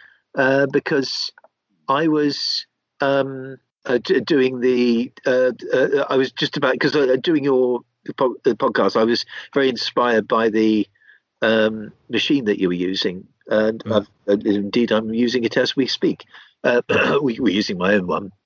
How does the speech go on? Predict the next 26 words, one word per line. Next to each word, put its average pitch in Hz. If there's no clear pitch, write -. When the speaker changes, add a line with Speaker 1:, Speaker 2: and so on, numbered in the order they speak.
Speaker 1:
um, 135
Speaker 2:
Yeah. -
Speaker 1:
and 147
I 165
really 165
thought, 151
w-, 175
w-, 151
you 180
know, 131
why 170
don't 170
I 147
actually 131
get 165
myself 143
kicking -
and 120
screaming, 107
dragged 107
into 107
the 101
twenty-first -
century, 95
and, 113
and 110